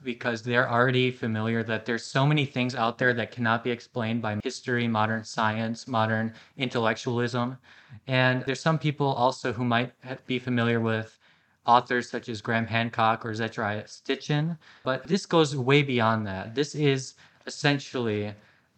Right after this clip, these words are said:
a thirty thousand year history of the world that some people might use the word ancient aliens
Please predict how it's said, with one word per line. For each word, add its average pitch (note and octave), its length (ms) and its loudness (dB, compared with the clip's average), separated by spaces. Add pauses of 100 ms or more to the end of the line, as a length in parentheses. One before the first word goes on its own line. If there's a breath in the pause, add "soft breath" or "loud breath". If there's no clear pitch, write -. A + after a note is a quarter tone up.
a B2+ 160 4
thirty F#3 320 4
thousand C3 440 4
year A#2+ 180 2
history G#2 800 -6
of E3+ 260 4
the D#3+ 100 0
world A2+ 500 -2 (300 soft breath)
that B2+ 420 6 (100)
some D#3 140 4
people C#3 260 0
might B2 240 4
use B2+ 200 -2
the B2+ 100 -6
word A#2 240 -4
ancient B2+ 300 -2
aliens C3 580 0